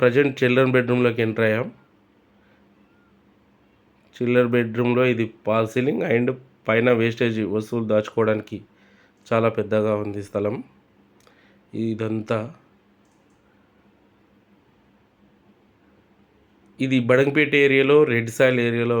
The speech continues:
ఉందండి. హౌస్ అనేది చాలా చాలా బాగుంది. తక్కువ ప్ర-, తక్కువ బడ్జెట్లో ఉన్న హౌస్. ఇంట్రెస్ట్ ఉన్న వాళ్ళు కాల్ చేయండి. ప్రజెంట్ మనం చిల్డ్రన్ బెడ్‌రూమ్ నుంచి హాల్లోకి వచ్చేసినాం.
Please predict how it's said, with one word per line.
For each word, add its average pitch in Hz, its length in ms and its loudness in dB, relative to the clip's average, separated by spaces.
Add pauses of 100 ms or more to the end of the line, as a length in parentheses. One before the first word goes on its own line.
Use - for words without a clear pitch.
ఉందండి. 113 340 -4 (540)
హౌస్ 113 340 2
అనేది 120 300 0
చాలా 117 160 -2 (100)
చాలా 117 180 -2 (140)
బాగుంది. 107 400 -4 (880)
తక్కువ 113 400 -2
ప్ర-, 113 220 -2 (220)
తక్కువ 123 320 0
బడ్జెట్లో 120 500 0
ఉన్న 113 140 0 (100)
హౌస్. 104 240 -4 (1120)
ఇంట్రెస్ట్ 123 440 -4
ఉన్న 117 120 0
వాళ్ళు 110 200 2
కాల్ 107 280 0
చేయండి. 110 340 -2 (3500)
ప్రజెంట్ 127 400 0
మనం 123 160 4 (260)
చిల్డ్రన్ 117 400 -2
బెడ్‌రూమ్ 117 340 -2
నుంచి 113 240 -2
హాల్లోకి 107 360 0
వచ్చేసినాం. 113 400 -4